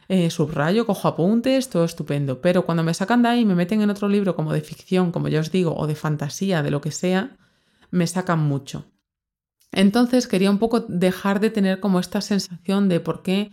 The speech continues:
me siento tan cómoda y confiada aquí y no me puedo meter en otro lado cuando al final hay muchas cosas que se comparten, aunque el vocabulario, bueno, vaya cambiando,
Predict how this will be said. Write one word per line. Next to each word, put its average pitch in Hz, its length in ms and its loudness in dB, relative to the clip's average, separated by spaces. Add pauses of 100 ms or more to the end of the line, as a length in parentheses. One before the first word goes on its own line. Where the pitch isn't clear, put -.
(320)
me 185 160 2
siento 190 360 0
tan 180 220 2
cómoda 170 500 0 (180)
y 180 100 -8
confiada 165 560 0
aquí 208 500 -2
y 175 100 0
no 170 140 2
me 180 120 0
puedo 175 220 0
meter 160 280 0
en 160 140 0
otro 156 200 -2
lado 160 300 0
cuando 190 200 0
al 160 60 -2
final 160 500 -2 (260)
hay 180 140 2
muchas 175 300 0
cosas 175 300 -4
que 185 100 -6
se 180 120 -8
comparten, 170 520 0
aunque 196 200 0
el 160 60 2
vocabulario, 151 580 0
bueno, 156 220 -2
vaya 143 220 -2
cambiando, 156 600 -2